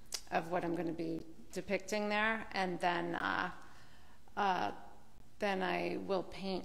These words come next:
on top of the glaze, which is kind of like a little bit of a backwards process from what a lot of ceramic artists might do, where they put the color down and then they put, like, a clear glaze on top. Um, so it's a little bit weird, um,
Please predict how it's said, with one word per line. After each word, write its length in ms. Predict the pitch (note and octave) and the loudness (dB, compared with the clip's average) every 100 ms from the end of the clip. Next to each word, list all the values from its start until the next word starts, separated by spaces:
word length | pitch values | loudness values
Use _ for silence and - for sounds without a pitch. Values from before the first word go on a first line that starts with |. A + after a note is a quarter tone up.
| - | -4
on 160 | F3+ | -4
top 340 | - - E3+ F#3 | -4 0 0 2
of 140 | E3+ | -2
the 80 | G2+ | -2
glaze, 460 | - F#3 A#2 G#3+ - | 0 2 2 2 -2
which 180 | F3 | -4
is 100 | F#3 | -4
kind 260 | - G3+ F#3+ | -4 0 0
of 80 | F3 | 2
like 180 | F3 F#3 | 0 0
a 40 | |
little 160 | F#3 F3+ | 0 0
bit 120 | E3 | -2
of 80 | D#3+ | -2
a 80 | |
backwards 680 | D#3+ - D#3+ D#3+ F3 E3 D#3 | -2 0 0 0 0 -2 -2
process 600 | - - D#3+ - E3 D#3+ | -4 0 0 0 -2 -2
from 260 | - E3 D#3+ | -4 -4 -2
what 240 | D#3 D#3+ - - | -2 -4 -6 -8
a 60 | E3 | -6
lot 200 | D#3+ D#3+ | -4 -4
of 140 | D#3 | -4
ceramic 460 | D#3 - D#3+ D#3 D#3+ | -4 -4 -4 -4 -6
artists 340 | D#3 D#3 - | -6 -6 -6
might 160 | D3+ D3 | -6 -8
do, 220 | - E3 | -4 -2
where 120 | D#3+ D3+ | -2 -2
they 120 | D#3 | -4
put 200 | - - | -6 -8
the 60 | |
color 340 | - - F3+ F3+ | -2 2 4 4
down 360 | F3 E3 E3 | 2 2 0
and 100 | D#3+ | 0
then 140 | D#3+ D3+ | 0 -2
they 80 | D#3 | -4
put, 300 | - D3+ - - - - - | -2 -4 -4 -8 -10 -10 -6
like, 160 | E3+ | -4
a 60 | F#3 | -4
clear 360 | F#3 G#3+ G#3 G#3 | 0 6 6 6
glaze 320 | G#3+ G#3+ G#3+ G#3+ | 4 4 4 2
on 180 | G#3+ | 0
top. 520 | G#3 A3+ A#3+ C#4 - - - - - - - | 0 4 6 6 0 -8 -10 -10 -10 -10 -2
Um, 560 | F#3 F#3+ F3 E3+ D#3+ D3+ - - | 2 4 4 2 -2 -4 -8 -8
so 220 | - G#3+ | -2 2
it's 140 | F#3 - | 2 2
a 40 | |
little 160 | G3 F#3 | 0 2
bit 160 | F#3+ - | 0 2
weird, 460 | F#3+ F#3+ G3+ G#3 - | 4 6 4 0 2
um, 420 | A3 G3+ F#3 F3+ | 6 8 6 0